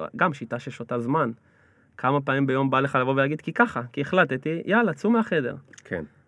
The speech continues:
Speaker 1: אז זו שיטה שהיא מחזיקה הרבה מה-, מהזמן שלך, אבל לדבר אחרון, לשמוע דעות, אני חושב שפה המנהיגות נבחנת באיך אתה מנווט את האנשים לכיוון שאתה רצית,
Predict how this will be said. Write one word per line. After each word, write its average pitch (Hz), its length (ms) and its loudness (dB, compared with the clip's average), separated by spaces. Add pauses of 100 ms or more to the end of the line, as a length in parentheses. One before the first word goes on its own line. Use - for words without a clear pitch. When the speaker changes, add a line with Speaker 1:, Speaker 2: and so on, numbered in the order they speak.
(140)
Speaker 1:
אז 110 140 -8
זו 117 80 -8
שיטה 165 300 0
שהיא 180 360 0 (100)
מחזיקה 170 720 2
הרבה 151 300 4
מה-, 175 300 4
מהזמן 147 440 2
שלך, 131 280 -4 (100)
אבל 117 200 -6
לדבר 120 400 2
אחרון, 160 440 2
לשמוע 147 340 0
דעות, 170 400 0 (760)
אני 123 80 -2
חושב 156 240 0
שפה 180 360 4
המנהיגות 143 420 2
נבחנת 147 420 0
באיך 127 240 -2
אתה 127 640 4
מנווט 123 720 2 (360)
את 120 140 -6
האנשים 123 720 0
לכיוון 117 680 0
שאתה 123 300 -4
רצית, 143 360 -6